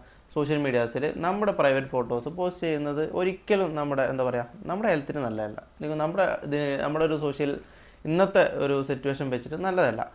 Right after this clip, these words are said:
കാരണം വെച്ചിട്ടുണ്ടെങ്കിൽ ഇന്ന് എ ഐ വന്നിട്ടുണ്ട്. അതുപോലെ തന്നെ പല, ഏഹ്, എന്താ പറയുക, ടൂൾസും വന്ന സമയത്ത് നമുക്ക് നമ്മുടെ തന്നെ എന്ത്, എന്താ പറയുക, ന്യൂഡ് ഇല്ലാത്തപ്പോൾ ഒരു ഡ്രസ്സ് ഇട്ട ഫോട്ടോ ആണെങ്കിൽ തന്നെ അതെന്താ ചെയ്യുക,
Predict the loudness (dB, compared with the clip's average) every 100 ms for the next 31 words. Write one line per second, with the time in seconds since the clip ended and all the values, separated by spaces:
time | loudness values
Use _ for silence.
0 | -20 -20 -14 2 4 6 4 2 4 4
1 | 4 6 6 6 6 2 -2 -2 -4 -4
2 | -4 -2 -2 -2 2 6 8 6 4 0
3 | -8 -2 0 0 2 2 2 -2 -2 -2
4 | -2 -2 -2 -2 -4 -6 -12 -18 -20 -20
5 | -8 0 2 6 6 6 6 4 4 4
6 | 4 2 4 4 4 2 2 4 4 4
7 | 4 6 4 4 0 0 2 2 2 0
8 | 0 2 2 4 2 2 0 -4 -4 -6
9 | -4 -4 -2 -2 -2